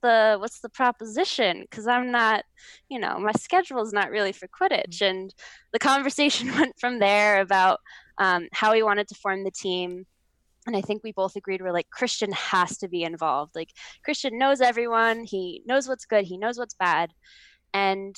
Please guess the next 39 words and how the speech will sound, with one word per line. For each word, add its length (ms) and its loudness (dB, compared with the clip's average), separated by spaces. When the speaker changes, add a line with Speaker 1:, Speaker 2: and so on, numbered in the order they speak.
Speaker 1:
uh, 260 4
the 140 -10
three 260 0
of 100 2
us 480 2
just 400 -12
had 440 4
a 100 2
very 300 4
long 240 2
talk 400 2
on 180 -2
a 100 -4
ride 380 2
to, 500 -8
I 40 -2
think 220 -8
it 80 0
was 540 -4
a 300 0
fantasy 540 -4
tournament 440 -6
in 120 -10
Rochester 640 0
that 140 0
we 100 -6
all 140 0
went 240 -6
to. 200 -2
So, 140 -2
like, 120 0
that 120 4
entire 420 2
car 280 2
ride, 260 4
we're 140 -2
like, 360 0
"All 80 4
right, 320 4